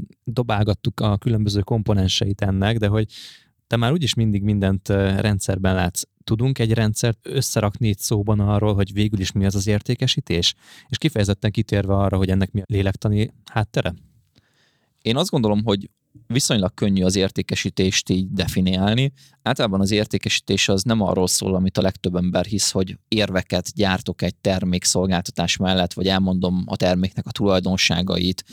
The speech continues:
Speaker 2: ö, feature-eit, benefiteit. Már ugye azt szokták mondani, hogy ugye a feature, tehát a tulajdonság az egy ilyen alacsonyabb rendű dolog, ha azt ismertetjük, ha pedig elmondjuk, hogy az a tulajdonság mit okoz az ügyfélnek, az már egy előrébb való dolog. De én még mindig azt gondolom, hogy ha ezt tesszük meg,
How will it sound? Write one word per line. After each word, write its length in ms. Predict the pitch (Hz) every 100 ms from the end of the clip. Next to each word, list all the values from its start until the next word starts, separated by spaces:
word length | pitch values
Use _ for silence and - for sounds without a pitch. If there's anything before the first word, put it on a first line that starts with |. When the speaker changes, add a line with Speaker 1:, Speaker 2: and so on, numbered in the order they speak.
| - - - -
Speaker 2:
ö, 160 | - 90
feature-eit, 640 | - 127 - 123 101 98 95
benefiteit. 640 | 95 95 117 - 131 135
Már 160 | 104 104
ugye 180 | 104 107
azt 120 | -
szokták 280 | 101 - -
mondani, 300 | 98 95 90
hogy 120 | 90
ugye 140 | 95
a 40 | 92
feature, 380 | 110 101 -
tehát 160 | - 85
a 40 |
tulajdonság 720 | 95 113 98 95 95 - 92 95
az 120 | 90
egy 160 | 92 95
ilyen 240 | 95 92 - -
alacsonyabb 560 | - 120 110 117 113 104
rendű 220 | 110 107
dolog, 240 | 107 104
ha 100 | -
azt 160 | 98 -
ismertetjük, 580 | 98 98 98 95 - -
ha 60 |
pedig 240 | - 95 101
elmondjuk, 340 | 98 95 92
hogy 100 | 92
az 100 | 98
a 40 | -
tulajdonság 540 | 92 90 90 - 92
mit 180 | 101 107
okoz 200 | 92 90
az 120 | 95
ügyfélnek, 400 | 98 - 90 90
az 100 | 92
már 180 | 90 90
egy 180 | 90 - -
előrébb 380 | 98 92 101 104
való 200 | 113 117
dolog. 260 | 123 139 - - - -
De 80 |
én 80 | 110
még 100 | 120
mindig 200 | 180 120
azt 140 | 101 -
gondolom, 280 | 92 95
hogy 120 | 95 -
ha 80 |
ezt 200 | 101 98
tesszük 380 | 95 - - 90
meg, 300 | 92 98 139